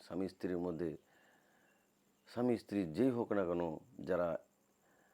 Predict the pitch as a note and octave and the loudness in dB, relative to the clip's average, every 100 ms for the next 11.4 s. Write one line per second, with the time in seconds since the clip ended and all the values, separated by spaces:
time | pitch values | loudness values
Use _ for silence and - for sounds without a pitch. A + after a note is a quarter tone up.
0 | _ - D#2+ E2 G#2 C3 G2 - F#2+ G2+ | _ -10 -6 -2 0 0 -2 -2 0 2
1 | F#2 F2+ F2+ - F#2+ E2+ F2 E2+ F2+ F#2+ | 2 2 -2 -4 -2 0 -2 0 0 2
2 | B2 A#2+ - F#2 F2 G2+ G#2 F#2+ E2+ F2 | 2 0 -4 -4 -2 0 0 0 0 -2
3 | E2 E2+ F2 D2+ F2+ E2+ D#2+ - _ _ | -2 -2 -2 -2 0 2 2 -4 _ _
4 | - C#3 C3+ A#2+ G#2+ F#2 F2+ G2 E2+ - | -4 -2 0 2 2 0 0 0 -2 -2
5 | _ _ _ _ _ _ _ - G2 F#2 | _ _ _ _ _ _ _ -2 2 2
6 | A2 G#2+ E2 F#2 F2+ F2 F#2 F2 D2 - | 2 0 2 2 2 2 2 0 -4 0
7 | F#2+ F2 E2 D#2+ G2 G#2 F2+ F2+ F2+ D2+ | 2 4 2 0 2 0 0 0 0 -2
8 | - _ - - _ - F2+ F2 D#2 - | -8 _ -20 -20 _ -2 2 2 0 -8
9 | _ _ - A2 A#2 - - G2+ F#2+ F2+ | _ _ -2 2 0 -2 -2 0 2 2
10 | F2+ F2 F2 F#2 D2+ E2+ A#2+ A#2+ F#2 F2 | 0 0 -2 0 -2 0 0 2 2 0
11 | E2 - F2 D#2 | -4 -4 -4 -4